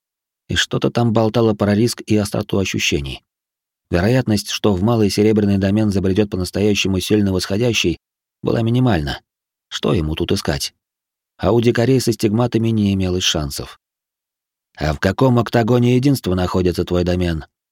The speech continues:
спросил он, особо не надеясь на ответ.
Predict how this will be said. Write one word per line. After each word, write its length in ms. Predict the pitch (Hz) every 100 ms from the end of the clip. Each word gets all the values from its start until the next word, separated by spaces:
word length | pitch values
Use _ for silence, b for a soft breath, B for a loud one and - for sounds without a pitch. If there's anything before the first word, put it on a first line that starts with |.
| _ -
спросил 500 | - 82 80 87 87
он, 240 | 117 107
особо 320 | 87 - 95 92
не 80 |
надеясь 440 | 90 90 90 87 -
на 120 | 90
ответ. 360 | 85 76 -